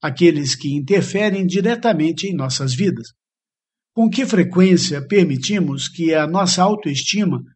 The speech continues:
ou ambição sejam esmagadas pela crítica? Com que frequência escutamos os críticos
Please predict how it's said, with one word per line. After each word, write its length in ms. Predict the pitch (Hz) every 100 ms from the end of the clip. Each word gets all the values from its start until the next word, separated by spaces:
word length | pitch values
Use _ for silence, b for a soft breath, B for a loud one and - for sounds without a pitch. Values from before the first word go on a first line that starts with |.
| _
ou 220 | 185 180
ambição 580 | 220 165 131 - 202 175 B B
sejam 420 | - 240 233 220
esmagadas 840 | 226 214 214 147 170 208 180 156 135
pela 280 | 226 214 147
crítica? 560 | 185 247 - - 127 - - _ _ _ _
Com 220 | - 240 185
que 180 | 277
frequência 720 | 240 185 180 190 208 202 - 147
escutamos 800 | 160 - 180 180 214 202 151 131
os 160 | 139
críticos 540 | - 185 226 - 135